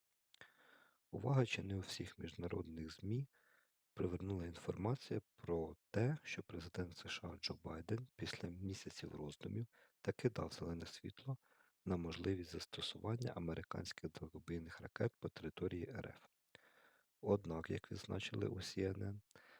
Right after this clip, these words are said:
за словами офіційних осіб, зброя наразі призначена для використання переважно на Курщині,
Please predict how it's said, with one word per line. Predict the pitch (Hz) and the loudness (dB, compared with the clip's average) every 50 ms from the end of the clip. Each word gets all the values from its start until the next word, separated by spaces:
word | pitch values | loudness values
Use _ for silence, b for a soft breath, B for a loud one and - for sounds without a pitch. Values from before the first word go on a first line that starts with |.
| B B _ | B B _
за | - - 98 | 0 2 2
словами | - - - 98 104 101 98 92 90 | 2 2 0 4 4 4 4 4 0
офіційних | 92 - - - - - 95 90 85 - - - | -4 -6 -8 -4 -4 -2 -2 -2 -2 -4 -4 -4
осіб, | - - - - - 104 - | -6 -8 -6 -4 -4 -4 -2
зброя | - 87 90 85 - - 87 90 90 101 107 | -2 -4 -4 -2 -2 0 4 4 6 6 4
наразі | 107 107 107 117 117 117 - | 4 4 2 2 2 2 0
призначена | - - - 104 104 - 104 110 110 - - - 110 104 | -2 2 2 2 4 4 2 2 2 0 -2 -2 -4 -2
для | - 90 90 85 | 0 2 2 2
використання | 80 80 - - - - - - - - - 104 120 123 107 | 2 0 -2 -4 -4 -4 -4 -6 -4 -2 0 0 2 2 0
переважно | - - - - - - 98 98 - 92 92 | 0 -2 -4 -4 -2 -2 -2 0 0 -2 -2
на | 92 90 | -2 -4
Курщині, | - - - - - - - 92 92 92 | -6 -8 -12 -6 -6 -4 -4 -4 -8 -12